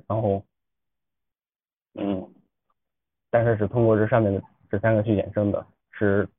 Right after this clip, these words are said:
主角组的。然后最后就是三个配角组的，就是这么一个糖筋形，还有这个横梯形，还有这个屋，屋顶。哎，就是这个刚刚说的回字形，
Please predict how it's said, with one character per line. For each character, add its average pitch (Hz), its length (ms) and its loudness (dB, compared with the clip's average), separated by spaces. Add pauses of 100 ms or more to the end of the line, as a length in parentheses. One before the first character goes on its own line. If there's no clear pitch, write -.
(100)
主 90 120 -8
角 104 180 2
组 92 180 -2
的。 57 180 -4 (240)
然 95 160 0
后 123 140 6
最 139 100 2
后 135 160 4
就 117 140 2
是 95 280 -2 (840)
三 110 160 4
个 104 80 4
配 131 180 2
角 104 140 2
组 - 160 -4
的， - 240 -2
就 92 100 -6
是 90 240 -6 (540)
这 107 100 2
么 98 140 2
一 92 100 -2
个 95 160 4
糖 101 240 -2
筋 120 160 2
形， 92 240 -6
还 92 120 -6
有 82 80 -2
这 95 100 -4
个 - 240 -4
横 98 180 -4
梯 117 140 -2
形， 98 180 -8
还 98 80 -2
有 92 100 4
这 85 120 -8
个 - 440 -4
屋， 120 220 -2
屋 113 100 0
顶。 98 220 -2 (2500)
哎， 90 300 -4
就 98 80 -4
是 95 120 -4
这 85 140 -4
个 82 160 0 (540)
刚 95 120 0
刚 98 120 -2
说 101 120 0
的 101 80 0
回 92 160 -2
字 92 160 -6
形， - 160 -12